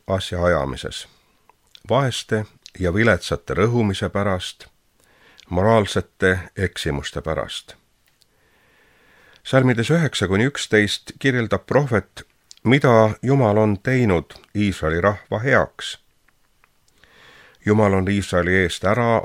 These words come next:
ajanud pagana rahva, eemorlased. Seejuures kasutab prohvet üsna tugevat väljendit, et Jumal hävitas neil vilja ülevalt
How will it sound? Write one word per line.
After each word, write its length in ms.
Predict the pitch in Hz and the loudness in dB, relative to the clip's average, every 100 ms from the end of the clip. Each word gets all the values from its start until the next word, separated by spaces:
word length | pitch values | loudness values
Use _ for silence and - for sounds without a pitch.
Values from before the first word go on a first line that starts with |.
| 104 | 2
ajanud 540 | 110 107 104 92 - - _ _ _ _ _ _ | 4 2 0 -4 -12 -20 _ _ _ _ _ _
pagana 400 | - 107 107 98 90 | -2 0 0 0 0
rahva, 500 | 107 - - 98 107 _ _ _ _ _ _ _ _ 104 | -2 -4 -4 -4 -4 _ _ _ _ _ _ _ _ -2
eemorlased. 880 | 110 107 107 104 107 107 104 - - _ _ _ _ _ _ _ - - - - | 2 4 2 2 -2 -2 -6 -8 -20 _ _ _ _ _ _ _ -20 -20 -20 -6
Seejuures 560 | - 123 117 107 95 | 2 4 6 4 2
kasutab 480 | - 123 117 - - | 0 -2 -2 -4 -4
prohvet 540 | 110 117 110 92 - - - | -2 0 0 -2 -8 -16 -4
üsna 420 | 98 - 95 92 90 | -4 0 2 2 0
tugevat 520 | - 135 107 80 78 - | -4 0 0 0 -4 0
väljendit, 840 | 120 117 87 82 82 _ _ - _ _ _ _ _ - | 0 2 -2 -2 -6 _ _ -20 _ _ _ _ _ -18
et 180 | 87 - | -12 -4
Jumal 260 | 104 92 80 | 0 0 0
hävitas 540 | 110 110 95 - 82 92 | -2 -2 -4 -4 -4 -2
neil 400 | 87 85 82 - _ _ _ _ 92 | 0 -2 -4 -8 _ _ _ _ -2
vilja 460 | 117 113 90 76 73 | 0 0 0 -2 -2
ülevalt 800 | 117 120 117 85 80 78 _ - | -2 0 0 0 -4 -6 _ -20